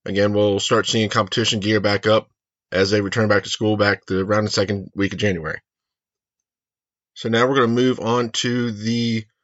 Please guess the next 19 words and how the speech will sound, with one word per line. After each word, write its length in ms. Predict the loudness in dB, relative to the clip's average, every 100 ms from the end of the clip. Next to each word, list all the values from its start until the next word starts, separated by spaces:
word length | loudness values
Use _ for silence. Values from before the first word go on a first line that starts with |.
| _ _ _
Winter 260 | 0 2 2
Air 240 | 4 2
Gun 500 | 2 0 0 -2 -6 -2
that 180 | -2 0
was 100 | 0
held 360 | 2 2 2
at 320 | 0 -2 -2 -4
the 320 | -4 -2 0
Olympic 320 | 0 -2 -4
Training 300 | -4 -4 -4
Center. 280 | -6 -6 -10 _ _ _ _ _
We'll 180 | -2 2
do 460 | 4 4 2 0 -6 _ -2
Camp 200 | -2 0
Perry 380 | 2 4 4 0
on 440 | 0 0 -2 0
next 260 | 0 0 -4
week's 160 | -4
episode. 400 | -4 -4 -6 -8